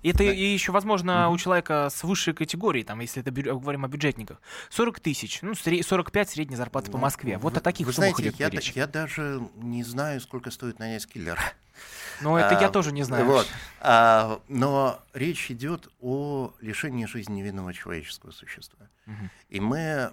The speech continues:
Speaker 2: м, обсуждаем, насколько удобным и доступным это должно быть. А, вообще говоря, а, сокращение числа абортов —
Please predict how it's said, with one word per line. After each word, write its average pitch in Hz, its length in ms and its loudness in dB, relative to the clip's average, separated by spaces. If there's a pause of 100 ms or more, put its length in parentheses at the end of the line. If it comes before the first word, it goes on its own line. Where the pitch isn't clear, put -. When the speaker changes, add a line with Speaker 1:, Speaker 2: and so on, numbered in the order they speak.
Speaker 2:
м, 104 240 -12
обсуждаем, 131 840 -4
насколько 120 480 -6
удобным 110 480 -2
и - 20 -8
доступным 98 840 -6
это 90 260 -10
должно 92 340 -8
быть. - 260 -16 (800)
А, 85 340 2 (420)
вообще 110 280 0
говоря, 139 600 2
а, 90 500 0 (1500)
сокращение 131 960 0
числа 113 400 -4
абортов — 110 480 -6